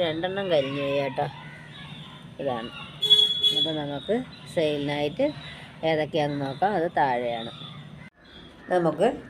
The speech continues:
ട്യൂബേഴ്സ് ഏതൊക്കെയാണെന്ന് നോക്കാം. കുറച്ച് ട്യൂബേഴ്സേ ഉള്ളൂ. അപ്പോൾ രാവിലെ അങ്ങ്, ആ, സെയിൽ വീഡിയോ ഇട്ട് കഴിഞ്ഞാൽ,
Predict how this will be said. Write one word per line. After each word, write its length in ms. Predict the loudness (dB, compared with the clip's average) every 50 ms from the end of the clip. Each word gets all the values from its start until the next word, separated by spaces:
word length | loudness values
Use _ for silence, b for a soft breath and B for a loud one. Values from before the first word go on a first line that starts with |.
| 2
ട്യൂബേഴ്സ് 580 | 6 8 8 10 10 10 8 8 8 10 10 8 8 8 2 4 6 8
ഏതൊക്കെയാണെന്ന് 460 | 10 10 8 8 6 6 6 6 4 2
നോക്കാം. 200 | 2 2 0 4 4
കുറച്ച് 260 | 4 4 4 4 2 2 4
ട്യൂബേഴ്സേ 400 | 4 4 4 4 2 4 4 4 4 6
ഉള്ളൂ. 120 | 6 6 6
അപ്പോൾ 140 | 6 4 4 6 6
രാവിലെ 360 | 6 6 4 4 6 6 6 4
അങ്ങ്, 180 | 2 0 -2 -4 -6 B B B B B B B B B B -4 2 4
ആ, 20 | 6 6 6 6 6 6 6 4 4 6
സെയിൽ 180 | 6 6 6 6 6 6
വീഡിയോ 200 | 6 6 6 6 4
ഇട്ട് 100 | 4 4 6 6
കഴിഞ്ഞാൽ, 420 | 6 6 6 6 6 6 6 6